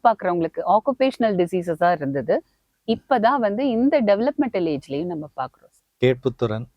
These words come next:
Speaker 2: பேச்சுத்திறன் குறைபாடுள்ள குழந்தைகளுக்கு ஒரு உரிய சிகிச்சைகளுக்கு அரசு உதவி பெறுவதா, தருவதா கேள்விப்பட்டேன். அந்த ஸ்கீம்ஸ் பற்றி கொஞ்சம் விளக்கு.
Speaker 1: ஓகே. இந்த பிறவியிலேயே குறைபாடு,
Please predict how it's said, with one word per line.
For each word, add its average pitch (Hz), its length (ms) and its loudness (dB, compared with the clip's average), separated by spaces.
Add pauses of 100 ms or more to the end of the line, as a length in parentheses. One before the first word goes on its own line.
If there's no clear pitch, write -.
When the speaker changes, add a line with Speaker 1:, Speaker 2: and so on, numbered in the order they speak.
(140)
Speaker 2:
பேச்சுத்திறன் 117 640 -2 (340)
குறைபாடுள்ள 110 640 -2 (220)
குழந்தைகளுக்கு 113 720 -4 (380)
ஒரு 104 380 -10
உரிய 120 220 -4
சிகிச்சைகளுக்கு 117 880 -4 (280)
அரசு 123 400 -4
உதவி 107 260 -2
பெறுவதா, 95 360 -8 (360)
தருவதா 107 240 -2 (100)
கேள்விப்பட்டேன். 92 480 -16 (320)
அந்த 113 240 -6
ஸ்கீம்ஸ் 151 480 -4
பற்றி 104 180 -12
கொஞ்சம் 87 180 -18
விளக்கு. - 200 -20 (240)
Speaker 1:
ஓகே. - 340 -18 (220)
இந்த 185 500 0
பிறவியிலேயே 277 640 2
குறைபாடு, 208 600 0